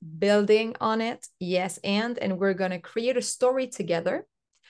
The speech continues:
one sentence at a time.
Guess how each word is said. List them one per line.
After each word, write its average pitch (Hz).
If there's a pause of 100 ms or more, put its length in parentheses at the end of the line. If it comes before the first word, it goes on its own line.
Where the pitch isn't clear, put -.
(320)
one 247
sentence 226
at 208
a 190
time. 202